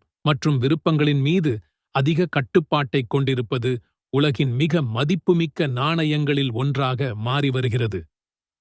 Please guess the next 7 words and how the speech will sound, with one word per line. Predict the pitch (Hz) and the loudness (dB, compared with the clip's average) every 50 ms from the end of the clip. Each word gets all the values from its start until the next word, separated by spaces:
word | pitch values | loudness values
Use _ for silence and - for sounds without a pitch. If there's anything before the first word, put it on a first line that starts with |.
| _ _ _ - | _ _ _ 0
அதனால்தான் | 135 147 180 196 190 185 180 156 175 180 180 175 _ _ _ _ _ - - | 2 4 4 4 2 2 2 2 0 0 -2 -4 _ _ _ _ _ -4 0
அதிகமான | 135 135 170 151 175 165 160 165 165 156 | 2 2 2 2 2 2 0 0 0 0
மக்கள் | 135 135 139 - - 170 151 143 - | 0 -2 -2 -2 0 0 0 0 0
பணத்தை | - 139 147 143 117 - 135 120 | 0 0 0 0 -2 -2 -2 -2
சேமிக்க | - - 143 139 143 143 135 - - 139 | -2 0 0 2 2 0 0 0 0 0
முடியும். | 131 131 131 127 110 92 80 - _ _ _ _ _ _ - | 0 0 0 0 -2 -4 -8 -12 _ _ _ _ _ _ 0
மேலும் | 139 143 143 135 127 113 | 0 2 2 2 0 -2